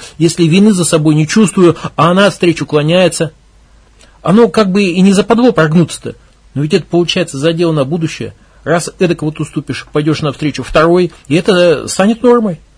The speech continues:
Нормой быть без вины виноватым и постоянно оправдываться. Нет, это понятно, что для многих семей, по наблюдениям, такой тип взаимоотношений как бы и в норме.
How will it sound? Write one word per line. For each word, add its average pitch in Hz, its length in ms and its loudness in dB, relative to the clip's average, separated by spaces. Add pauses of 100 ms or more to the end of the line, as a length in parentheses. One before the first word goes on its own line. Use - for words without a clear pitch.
(160)
Нормой 202 540 2 (100)
быть 147 200 -2
без 156 180 -4
вины 170 200 0
виноватым 165 520 0
и - 20 -6
постоянно 175 400 -2
оправдываться. 123 560 -2 (540)
Нет, 160 240 -2
это 143 160 -8
понятно, 175 400 0
что 139 280 -2
для 143 160 -2
многих 160 300 -2
семей, 175 300 -2
по 170 100 -4
наблюдениям, 160 560 -2
такой 156 360 -6
тип 165 280 -6
взаимоотношений 147 840 -6
как 156 200 -4
бы 165 100 -2
и 160 80 2
в 160 100 -2
норме. 135 300 0